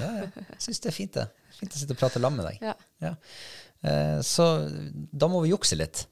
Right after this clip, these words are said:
Speaker 2: Mm.
Speaker 1: Eller vi skal ikke jukse.
Speaker 2: Ikke jukse.
Speaker 1: Det er ikke juks.
Speaker 2: Gjør det.
Speaker 1: Vi må, vi må planlegge det.
Speaker 2: Mm.
Speaker 1: Eh, hva er det vi har tenkt?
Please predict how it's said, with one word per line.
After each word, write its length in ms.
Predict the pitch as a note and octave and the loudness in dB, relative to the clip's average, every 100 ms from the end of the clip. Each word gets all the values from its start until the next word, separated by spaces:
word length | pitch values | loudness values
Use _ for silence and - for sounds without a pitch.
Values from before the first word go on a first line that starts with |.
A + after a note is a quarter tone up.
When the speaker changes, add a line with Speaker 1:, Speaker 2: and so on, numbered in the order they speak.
| G#3 | -8
Speaker 2:
Mm. 240 | G3+ G#2+ - - | -8 -8 -12 -18
Speaker 1:
Eller 160 | - - | -14 -4
vi 60 | - | -4
skal 100 | D#2 | -2
ikke 160 | E2 | -2
jukse. 240 | E2 - - | -2 0 0
Speaker 2:
Ikke 80 | G2 F#3 | 2 -2
jukse. 320 | - - - | -2 0 0
Speaker 1:
Det 80 | - | -2
er 60 | - | 0
ikke 120 | G3+ | 4
juks. 100 | G#3+ | 4
Speaker 2:
Gjør 160 | G#3+ G3 | 6 6
det. 100 | F3+ F3 E3+ E3 - - - _ _ _ - | 6 6 4 0 -6 -20 -20 _ _ _ -6
Speaker 1:
Vi 100 | C#3 C#3 | -2 0
må, 100 | C3+ B2 A#2 | 2 2 0
vi 240 | C3+ B2 B2+ | -2 -2 0
må 80 | A#2 - | -2 4
planlegge 560 | C#3+ B2 D2 A#1+ A#1 | 4 4 2 -4 -10
det. 80 | - - _ - | -12 -16 _ -8
Speaker 2:
Mm. 160 | F#3 E3 - - _ _ A#2+ | -8 -8 -12 -20 _ _ -8
Speaker 1:
Eh, 160 | C3 - | -6 -6
hva 160 | - A3+ | -4 -2
er 80 | |
det 60 | C3 | 2
vi 60 | B2 | 2
har 100 | - | 0
tenkt? 320 | C3 - - | -6 -6 -10